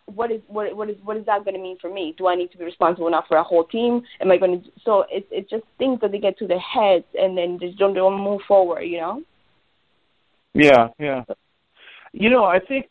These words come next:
Speaker 2: um, and I suffered from this early on in my career. Uh, I, I would, I would have a hundred people saying, "This is really awesome. Thank you for doing this. I love your course. I love your book," blah, blah, blah.
Speaker 1: Mm-hmm.
Speaker 2: And then one person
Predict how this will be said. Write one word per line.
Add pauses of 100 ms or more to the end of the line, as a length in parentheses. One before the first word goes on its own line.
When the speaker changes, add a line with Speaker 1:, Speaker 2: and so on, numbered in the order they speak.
(100)
Speaker 2:
um,
and
I (180)
suffered
from
this (160)
early
on
in
my
career.
Uh,
I, (200)
I
would, (480)
I
would
have
a
hundred
people (100)
saying, (500)
"This
is
really
awesome.
Thank
you
for
doing
this.
I
love
your
course.
I
love
your
book," (560)
blah,
blah,
blah.
Speaker 1:
Mm-hmm.
Speaker 2:
And
then
one
person